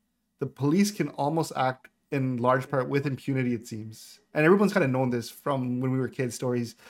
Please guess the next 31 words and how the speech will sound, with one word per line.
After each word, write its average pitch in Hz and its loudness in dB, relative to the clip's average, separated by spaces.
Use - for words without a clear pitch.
You 151 -4
get 175 6
a 160 6
traffic 170 4
ticket, 190 -2
yeah, 302 -2
just - -8
slip 151 -4
'em 143 -4
some 143 -6
money, 139 0
they'll 135 0
let 131 0
you 135 -2
go, 120 0
you 117 -6
keep 117 -6
going. 117 -6
Um, 120 2
and 143 -2
sometimes 156 0
if 147 -2
police 143 -4
know 143 -2
that 143 0
you're 139 -2
from 147 -2
out 147 0
of 147 -6
town, 151 0
they'll 123 -2